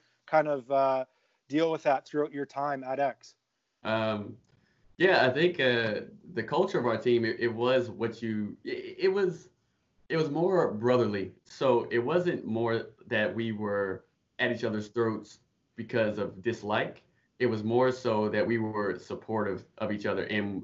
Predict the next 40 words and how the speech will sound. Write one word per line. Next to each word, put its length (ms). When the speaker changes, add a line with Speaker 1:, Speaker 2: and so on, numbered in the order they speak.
Speaker 2:
I 80
think 260
we 140
had 420
a, 380
a 60
bunch 400
of 260
young 300
dudes 400
who 140
could 140
understand 580
that. 260
And 100
we 80
could 100
understand 360
that 240
this 140
guy's 460
not 260
telling 260
me 120
to, 140
to, 360
to, 240
to 120
straighten 400
up. 160
This 120
guy's 180
not 140
telling 280
me 380
to, 320
to 100
focus 500
or 60
whatever. 500